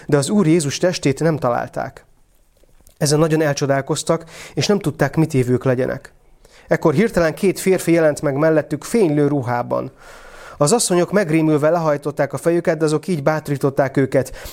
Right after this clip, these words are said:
„Miért a halottak között keresitek az élőt? Nincs itt, mert feltámadt. Emlékezzetek rá, hogy még Galileában megmondta nektek: szükséges, hogy az emberfiát a bűnösök kezébe adják,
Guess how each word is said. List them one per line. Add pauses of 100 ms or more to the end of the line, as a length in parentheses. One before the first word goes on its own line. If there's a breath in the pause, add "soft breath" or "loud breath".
(140 loud breath)
„Miért
a
halottak
között
keresitek
az
élőt? (640 soft breath)
Nincs
itt,
mert
feltámadt. (720 soft breath)
Emlékezzetek
rá,
hogy
még
Galileában
megmondta
nektek: (360 loud breath)
szükséges,
hogy
az
emberfiát
a
bűnösök
kezébe
adják,